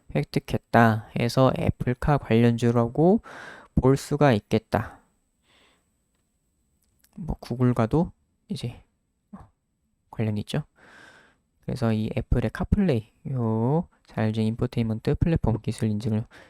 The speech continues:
획득을 해서, 어, 어느 정도 엮일 수 있겠다, 이렇게 볼 수가 있겠습니다. 그래서 차트,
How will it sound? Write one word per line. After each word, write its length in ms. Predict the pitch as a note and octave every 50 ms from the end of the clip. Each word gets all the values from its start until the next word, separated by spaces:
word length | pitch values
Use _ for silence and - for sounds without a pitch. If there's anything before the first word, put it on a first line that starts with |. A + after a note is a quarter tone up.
| _ - -
획득을 300 | F3 - - D3+ C3+ B2+
해서, 320 | C3+ C#3+ - F3 C3 A#2 - _ - - - _ _ _ _ -
어, 100 | - C3+
어느 100 | C3 B2+
정도 220 | C#3 - E3 D3+ B2+
엮일 240 | - D3 - - D#3
수 100 | - -
있겠다, 460 | - - C#3+ - - B2+ A2+ - -
이렇게 240 | - C3 - - C3
볼 160 | - - C3+
수가 300 | C3 - - C#3 C#3 A#2+
있겠습니다. 920 | - - - - C#3+ C#3+ - - - A#2+ A2+ - - - - - D#3+ F3 - _ _ _ _ _ _ _ _ _ _ _ _ _ _ _ _ _ _ _ _ _ _ _ _ _ _ _ _ _ _ - - - - - - - - - - _
그래서 260 | - E3 E3+ - D#3+
차트, 440 | - - - - A3 _ - A3 E3